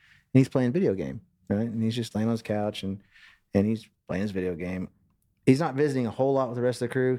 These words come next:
you know what I mean? Like, he's, everybody, it's kinda that time of year, and it's early in the morning, so he's just in there, you know?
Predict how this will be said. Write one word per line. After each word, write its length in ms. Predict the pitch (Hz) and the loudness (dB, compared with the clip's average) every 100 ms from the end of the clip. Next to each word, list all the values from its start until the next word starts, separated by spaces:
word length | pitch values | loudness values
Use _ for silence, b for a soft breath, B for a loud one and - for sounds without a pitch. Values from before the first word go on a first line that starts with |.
| - | 0
you 60 | |
know 80 | 127 | 0
what 80 | 127 | 0
I 20 | |
mean? 120 | 127 | 0
Like, 200 | 117 107 | -2 -2
he's, 460 | 120 117 107 - - | -2 -2 -2 -6 -8
everybody, 300 | 110 113 117 | -4 0 0
it's 120 | 117 | -2
kinda 200 | - 170 | -4 -2
that 100 | 127 | -2
time 160 | 117 107 | -2 -2
of 60 | 95 | -2
year, 140 | 95 | -2
and 80 | 107 | -4
it's 100 | - | -2
early 200 | 120 127 | 0 2
in 60 | |
the 60 | 113 | 0
morning, 240 | 104 104 | -2 -4
so 100 | 104 | -4
he's 160 | 107 170 | -2 -2
just 180 | 120 - | -2 -4
in 100 | 104 | -4
there, 220 | 95 95 - | -4 -6 -6
you 80 | 101 | -4
know? 180 | 101 | -4